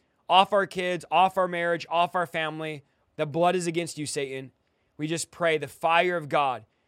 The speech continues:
We pray the anointing of the Holy Spirit. And we pray every spiritual attack broken right now in Jesus' name. I want you to say, "Satan, you have no power.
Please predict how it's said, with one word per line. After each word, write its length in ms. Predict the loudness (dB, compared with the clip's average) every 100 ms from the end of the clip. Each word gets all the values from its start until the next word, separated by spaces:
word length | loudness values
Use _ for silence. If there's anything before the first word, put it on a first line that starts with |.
| _ -8
We 100 | -2
pray 180 | -2
the 120 | -2 -4
anointing 500 | -2 -2 -2 -4 -4
of 100 | -4
the 80 |
Holy 240 | -4 -4 -4
Spirit. 440 | -6 -4 -6 -6 _ _ _ _
And 60 | -8
we 80 | -6
pray 200 | -6 -2
every 420 | 2 2 2 0
spiritual 560 | 0 -4 -4 -4 -4 -6
attack 360 | -2 -2 -2 -4
broken 440 | -2 -2 -2 -2
right 220 | 0 0
now 200 | -2 -6
in 80 | -6
Jesus' 400 | -6 -8 -8 -10
name. 260 | -10 -12 -18 _ _ _ _ _ _
I 80 | -2
want 140 | 0
you 60 | 0
to 80 |
say, 200 | 0 0
"Satan, 300 | 2 0 0
you 100 | 2
have 100 | 2
no 120 | 2 -2
power. 440 | 4 4 2